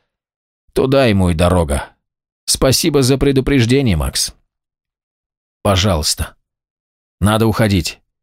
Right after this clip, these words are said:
Мешки бросаем, сейчас не до них. Ты с нами?» Я глянул туда, где лежали туши мамонтов и ползали ничего не подозревающие змеи,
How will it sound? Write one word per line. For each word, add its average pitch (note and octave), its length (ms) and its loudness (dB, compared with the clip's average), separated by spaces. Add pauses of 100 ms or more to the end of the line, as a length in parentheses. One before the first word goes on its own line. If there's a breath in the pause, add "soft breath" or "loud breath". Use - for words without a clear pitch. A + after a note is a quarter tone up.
(240)
Мешки A#2+ 380 0
бросаем, A#2 580 0
сейчас - 440 -2
не F#2+ 100 0
до F2+ 100 2
них. E2 340 -2 (200)
Ты A2+ 100 0
с - 120 0
нами?» D3+ 360 -2 (1300)
Я A2+ 180 2
глянул D3 380 2
туда, C#3+ 240 2
где B2 180 2
лежали B2+ 360 2
туши B2 320 0
мамонтов A#2 720 0
и G#2 220 2
ползали A2+ 500 2
ничего A#2+ 580 2
не A#2+ 120 0
подозревающие G#2+ 840 2
змеи, G#2+ 500 2